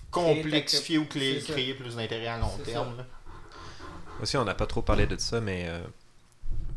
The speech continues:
Speaker 3: pour décomplexifier notre jeu ou le simplifier, en fait, euh, comme toi, Étienne, t'es passé par des tests, en fait, pour, euh, simplifier,
Speaker 2: Ouais. Ouais, ouais.
Speaker 3: euh, ton jeu de société, comme nous, on fait aussi à Erupting. Puis, euh,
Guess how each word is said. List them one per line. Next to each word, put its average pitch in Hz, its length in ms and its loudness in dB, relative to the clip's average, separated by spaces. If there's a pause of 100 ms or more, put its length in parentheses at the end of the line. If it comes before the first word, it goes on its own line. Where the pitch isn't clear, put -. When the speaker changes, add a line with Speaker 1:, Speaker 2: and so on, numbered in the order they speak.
(120)
Speaker 3:
pour 120 260 4
décomplexifier 113 840 -2 (400)
notre 98 200 -10
jeu 107 180 -6
ou 104 120 -4
le 95 100 -2
simplifier, 98 440 -8
en 107 60 -8
fait, - 140 -16 (1300)
euh, 98 200 -2
comme 104 240 0
toi, 120 200 -2
Étienne, 127 340 -2
t'es 107 140 -8
passé 98 400 -4 (340)
par 92 180 -2
des 85 100 -6
tests, - 380 -8
en - 100 -20
fait, 87 100 -10 (120)
pour, 85 280 -6
euh, 76 140 -4
simplifier, 92 680 -6 (120)
Speaker 2:
Ouais. 131 60 -4
Ouais, 139 160 2
ouais. 147 80 0
Speaker 3:
euh, 80 140 -4
ton 101 120 -2
jeu 92 80 -2
de 92 40 -6
société, 107 460 -4
comme 98 240 -4
nous, 101 80 -2
on 95 100 -4
fait - 160 -2
aussi 95 240 -6
à 90 100 -4
Erupting. 85 440 -8 (640)
Puis, 90 340 -6
euh, - 60 -4